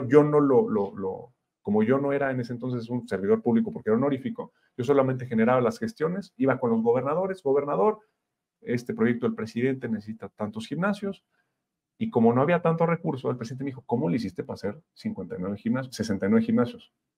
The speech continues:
Dije, "Con la austeridad republicana, presidente. Sin corrupción, transparencia", y aparte iba con los gobernadores, "¿Quieres un, eh, gimnasio del presidente de, de la Conabox?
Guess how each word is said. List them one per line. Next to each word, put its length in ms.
Dije, 460
"Con 160
la 40
austeridad 340
republicana, 540
presidente. 500
Sin 220
corrupción, 560
transparencia", 760
y 60
aparte 600
iba 280
con 120
los 100
gobernadores, 540
"¿Quieres 320
un, 440
eh, 200
gimnasio 360
del 80
presidente 540
de, 140
de 220
la 100
Conabox? 580